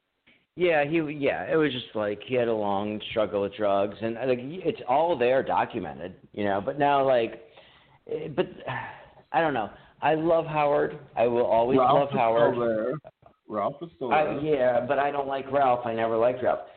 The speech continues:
Speaker 1: My, my thing is, I love Howard. I will always love Howard. Um, he's gone into, uh, w-, like, you wanna talk about a time where you could need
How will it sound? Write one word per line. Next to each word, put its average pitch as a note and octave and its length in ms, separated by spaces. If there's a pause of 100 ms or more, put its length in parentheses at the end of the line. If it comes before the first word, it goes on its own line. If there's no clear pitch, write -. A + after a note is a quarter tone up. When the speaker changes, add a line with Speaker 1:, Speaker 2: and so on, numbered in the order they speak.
(280)
Speaker 1:
My, E3 200
my E3 180
thing D3+ 220
is, G#2 80 (100)
I A2+ 100
love D3+ 240
Howard. C#3 360
I - 140
will F#2 160
always A2+ 440
love B2 200
Howard. A2 500 (300)
Um, G#2 380 (100)
he's B2+ 320
gone A#2 320
into, G#2 960 (100)
uh, F2+ 460
w-, - 420
like, A2+ 140 (380)
you G3+ 120
wanna B3 240
talk D3+ 200
about B2+ 160
a G#2+ 80 (100)
time A#2+ 340
where A#2 120
you A2+ 140
could G#2+ 220
need A#2+ 760